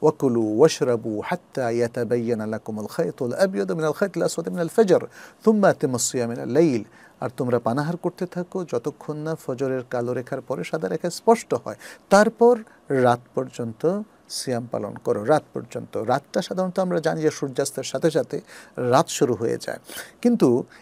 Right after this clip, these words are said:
এই রাতটাকে নিয়েও আমরা ঝগড়া করছি। শিয়ারা বলে রাত মানে রাত, সূর্যাস্ত রাত না, সূর্যাস্ত অপরাহ্ন মাত্র শেষ হলো,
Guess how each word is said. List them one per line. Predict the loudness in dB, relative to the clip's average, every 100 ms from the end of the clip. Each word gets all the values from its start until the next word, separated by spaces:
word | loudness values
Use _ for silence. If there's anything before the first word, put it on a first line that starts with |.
| 2
এই | 6
রাতটাকে | 10 8 8 0 0 0
নিয়েও | 2 4
আমরা | 4 2
ঝগড়া | 2 2 4 2
করছি। | 0 -6 -4 -4 -4 -14 -20 -8
শিয়ারা | -2 4 6 8
বলে | 8 8 8
রাত | 6 4
মানে | 4 6
রাত, | 6 4 -4 -12 -16 _ -14
সূর্যাস্ত | -8 -6 -4 -2 0
রাত | -2 -4 -10
না, | -14 -14 _ _ _ _ _
সূর্যাস্ত | -4 -2 0 0 -2 0
অপরাহ্ন | 0 4 4 4 2 0
মাত্র | -2 -4 -10
শেষ | -10 -10 -10
হলো, | -14